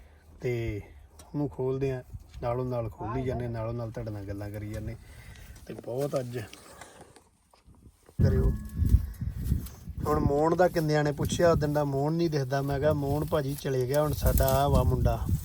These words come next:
ਤੇ ਹੁਣ ਇਹਦਾ ਮਨ ਖੁਸ਼ ਰਹੂਗਾ। ਮੋਹਨ ਜਿਹੜਾ ਵਾ ਗਰਮੀ ਤੋਂ ਭੱਜ ਗਿਆ, ਉਹ ਆਂਦਾ, "ਮੈਂ ਪਹਾੜਾਂ 'ਚ ਜਾਣਾ।" ਚਲੋ ਵੇਖ ਲੈ, ਪਹਾੜਾਂ ਦਾ ਇਲਾਜ ਉਹ ਵੀ। ਚੱਲ ਹੁਣ ਅਗਲੀ ਮੋਟਰ 'ਤੇ।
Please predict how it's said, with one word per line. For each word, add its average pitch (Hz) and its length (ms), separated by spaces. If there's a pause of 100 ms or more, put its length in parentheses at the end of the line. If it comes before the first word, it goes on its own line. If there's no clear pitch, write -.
(1600)
ਤੇ - 60 (100)
ਹੁਣ 147 260 (120)
ਇਹਦਾ 156 280
ਮਨ 143 320
ਖੁਸ਼ 139 300
ਰਹੂਗਾ। 147 440 (180)
ਮੋਹਨ - 540
ਜਿਹੜਾ 156 220
ਵਾ 165 80 (120)
ਗਰਮੀ 139 260
ਤੋਂ 143 160
ਭੱਜ 156 280
ਗਿਆ, 131 180
ਉਹ 143 100
ਆਂਦਾ, 143 260
"ਮੈਂ 147 80
ਪਹਾੜਾਂ 135 360
'ਚ - 60
ਜਾਣਾ।" 127 220 (240)
ਚਲੋ - 440
ਵੇਖ 139 180
ਲੈ, 135 140
ਪਹਾੜਾਂ 135 320
ਦਾ 120 100
ਇਲਾਜ 120 320
ਉਹ 123 80
ਵੀ। 127 80 (4000)
ਚੱਲ 143 320
ਹੁਣ 147 160
ਅਗਲੀ 131 180
ਮੋਟਰ 135 320
'ਤੇ। 123 160